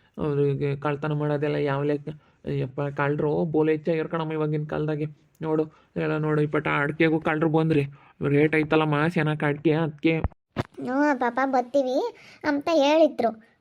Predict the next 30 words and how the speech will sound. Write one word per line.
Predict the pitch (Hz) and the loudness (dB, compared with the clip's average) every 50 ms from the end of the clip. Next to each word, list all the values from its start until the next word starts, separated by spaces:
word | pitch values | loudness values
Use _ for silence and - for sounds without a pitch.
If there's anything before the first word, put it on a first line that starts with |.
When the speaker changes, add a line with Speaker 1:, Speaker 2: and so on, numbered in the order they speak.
| _ | _
Speaker 2:
ಅದಕ್ಕೆ | - 302 285 294 - 339 | -4 -2 -2 -2 -2 0
ನಾವೇ | 311 294 294 294 302 294 254 | 0 2 2 2 2 2 2
ದಿದ್ದಿಸ್ಕಿರೆ | 285 254 277 294 277 - 311 302 302 | 2 4 2 2 2 4 4 4 4
ಬಂದ್ವಿ, | 262 240 254 269 277 285 285 | 4 2 0 0 2 2 0
ಬಂದಿದ್ದಾರೇನೋ | 240 247 254 247 254 269 240 254 262 262 254 262 262 | 0 0 -2 -2 -4 -4 -2 -2 -2 -2 -2 -4 -4
ಅಂತೇಳಿ | 262 247 240 262 262 285 302 | -6 -6 -4 -2 -2 0 0
ನಮ್ಮ | 294 254 240 | 0 0 -2
ಅತ್ತೆ | 233 226 262 | -4 -4 -4
ಅಂದ್ಕೊಂಡ್ರು | 262 247 247 254 254 254 269 277 285 | -6 -4 -4 -4 -4 -4 -4 -4 -4
ಅಂಗಡಿ | 247 240 247 247 | -2 -2 -2 -2
ತಾಗಿರತ್ತೆ | 247 247 240 240 233 240 233 233 233 240 240 | 0 -2 -2 0 0 0 -2 0 2 2 2
ಬರ್ತೀವಿ | 247 247 240 240 240 254 254 247 | 4 2 0 2 4 2 2 2
ಅಂತೇಳಿ | 247 240 240 240 247 247 277 339 320 269 311 - - - - - _ - | 2 0 -2 0 0 2 2 2 2 0 -2 -6 -12 -20 -20 -18 _ 0
ಬಂದ್ವಿ. | 240 262 294 311 311 269 226 226 226 - - _ _ _ | 2 2 4 4 2 0 0 -2 -6 -10 -18 _ _ _
ಅಲ್ಲ | - 294 294 294 | -2 0 0 2
ನೋಡಿ | 277 262 262 262 | 2 0 0 0
ಇಂಥವೇ | 285 330 320 320 269 233 233 | 0 0 0 0 0 -2 -2
ಮಾಡೋದು, | 226 233 233 233 240 247 247 240 262 - - _ _ _ - | -2 -4 -4 -4 -2 -2 -2 -4 -6 -10 -14 _ _ _ -6
ಇಂಥ | 247 285 262 | -2 -2 -2
ಮಾಡಬಾರ್ದು | 254 247 247 247 233 247 247 240 247 | 0 -2 -2 -2 -2 -2 0 0 0
ಯಾರೇ | 247 240 240 247 262 254 247 247 | 0 0 0 0 0 0 0 0
ಆಗಲಿ. | 247 247 247 247 240 - _ _ _ _ _ _ _ _ _ _ _ - _ _ _ _ _ _ _ - | -2 -2 -4 -4 -6 -12 _ _ _ _ _ _ _ _ _ _ _ -20 _ _ _ _ _ _ _ -4
Speaker 1:
ಮಾಡಬಾರ್ದು | 190 196 190 190 185 175 180 175 165 165 165 | -2 0 2 2 2 2 2 2 2 0 0
ಅಂತೀವಮ್ಮ, | 165 165 165 170 165 156 156 156 | 0 -2 -2 -2 -2 -2 -2 -2
ಅವ್ರಿಗೆ | 151 151 160 160 160 | 0 0 0 0 0
ಅದೇ | 151 151 160 | 2 2 0
ಕೋಸ್ಪು | 165 - 165 165 160 - - 151 | 0 0 -2 -4 -4 -4 -6 -4
ಕಳ್ತನ | - 170 156 156 160 165 156 | -2 -2 -2 -2 -4 -4 -4
ಮಾಡೋದೇ | 151 151 147 151 151 151 156 | -2 -2 -2 -2 -2 0 0
ಆಗಿರುತ್ತೆ. | 147 151 143 151 151 151 151 156 156 | -2 0 -2 0 -2 -2 0 0 -2